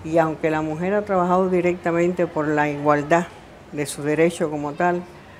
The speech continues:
hay que decir que los avances en Cuba han sido unos avances, si lo miramos desde el punto de vista de la, de la ley de maternidad, de la incorporación de la mujer al trabajo. Hoy por hoy, este municipio casi tiene el cincuenta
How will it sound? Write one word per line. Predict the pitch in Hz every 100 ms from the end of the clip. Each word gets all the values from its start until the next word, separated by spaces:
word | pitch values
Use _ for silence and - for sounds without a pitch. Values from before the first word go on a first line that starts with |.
| - -
hay | 160
que | 165 175
decir | 165 160 196 196
que | 196
los | 156 151
avances | 147 156 175 175
en | 156 147
Cuba | 147 185 180 151 147 -
han | 151 151
sido | - 160 175 175
unos | 170 160 160
avances, | 156 160 165 - 190 -
si | - 165 156
lo | 151
miramos | 143 147 156 180 170
desde | 160
el |
punto | 175 165 160
de |
vista | 156 156 - 170
de | 160 147
la, | 147 147 - - - -
de | 156
la | 151
ley | 151 160
de | 165
maternidad, | 156 147 151 143 151 156 156 160 156 151
de | 151 147
la |
incorporación | 147 147 147 147 143 143 160 151
de | 151
la | 151
mujer | 147 151 151
al | 151
trabajo. | 147 147 151 156 170 - - - -
Hoy | 165 175
por | 175 170
hoy, | 180 190 185 - 170
este | 175 175
municipio | 170 165 160 185 180 175
casi | 175 185
tiene | 175 185 180
el | 170
cincuenta | - 151 160 160 151 147